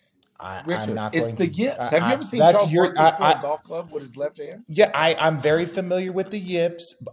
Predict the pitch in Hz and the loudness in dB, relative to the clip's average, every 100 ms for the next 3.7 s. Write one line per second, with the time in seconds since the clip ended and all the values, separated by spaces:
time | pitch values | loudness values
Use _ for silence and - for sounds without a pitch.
0 | - 120 143 147 160 160 160 - 147 143 | -4 -2 -4 -4 -6 -6 -6 -4 -2 -2
1 | 123 123 113 120 123 123 117 120 117 - | -2 -2 -2 -2 -6 -4 -6 -6 -6 -2
2 | 113 107 - 135 135 139 135 139 135 127 | -2 -4 -8 -4 -2 -4 -6 -6 -4 -4
3 | 123 117 117 135 139 143 | -6 -10 -8 -4 0 0